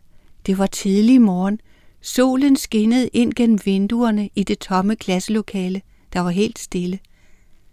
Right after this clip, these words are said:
Oscar hoppede op på Mirandas dyne og lå højt. "Du skulle se dig selv. Dit hår stritter til alle sider.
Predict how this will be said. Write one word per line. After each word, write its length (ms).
Oscar 400
hoppede 580
op 180
på 140
Mirandas 680
dyne 320
og 60
lå 260
højt. 300
"Du 200
skulle 320
se 440
dig 200
selv. 340
Dit 160
hår 300
stritter 380
til 120
alle 240
sider. 360